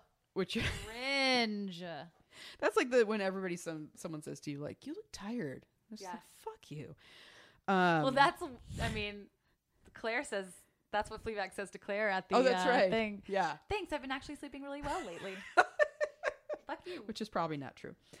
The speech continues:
Speaker 2: Yeah.
Speaker 1: Um, so now she's in the cab on the way home, and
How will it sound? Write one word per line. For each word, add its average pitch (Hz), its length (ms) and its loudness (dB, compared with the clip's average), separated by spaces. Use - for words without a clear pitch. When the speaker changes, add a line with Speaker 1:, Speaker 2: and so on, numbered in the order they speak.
Speaker 2:
Yeah. - 160 0
Speaker 1:
Um, 214 500 6
so - 140 -4
now 226 200 8
she's 262 180 2
in 262 80 4
the 262 80 0
cab 156 420 -2
on 165 80 0
the 165 60 2
way 175 140 0
home, 156 400 0
and 151 600 -4